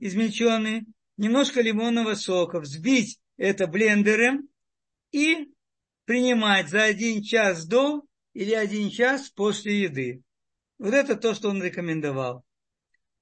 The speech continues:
Так. Также, э, такую схему очищения доктор Заманов рекомендовал.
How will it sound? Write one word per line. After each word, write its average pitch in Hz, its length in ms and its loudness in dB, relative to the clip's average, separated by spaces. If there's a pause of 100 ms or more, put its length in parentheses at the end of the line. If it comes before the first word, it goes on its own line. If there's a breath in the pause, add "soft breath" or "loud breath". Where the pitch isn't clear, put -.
(120)
Так. 254 320 4 (1300)
Также, 247 400 4
э, 208 1120 2 (680)
такую 254 380 2
схему 240 380 2
очищения 214 600 -2
доктор 196 360 -2
Заманов 190 460 -4
рекомендовал. 175 920 -2